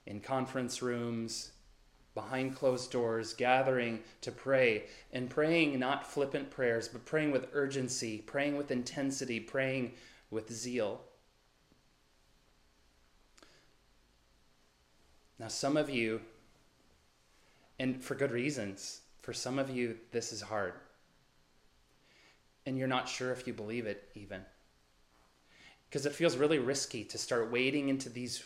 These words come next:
waters. It, it feels safer to just do something ourselves, something that I have control over.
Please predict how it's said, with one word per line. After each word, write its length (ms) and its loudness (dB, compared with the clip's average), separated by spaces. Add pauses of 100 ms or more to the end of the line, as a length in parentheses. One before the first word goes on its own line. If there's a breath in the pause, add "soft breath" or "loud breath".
(160)
waters. 720 2
It, 200 -2 (240 loud breath)
it 120 0
feels 260 4
safer 460 4
to 140 -2
just 280 -4
do 160 4
something 420 0
ourselves, 600 2
something 300 2
that 160 4
I 120 2
have 240 2
control 480 4
over. 240 0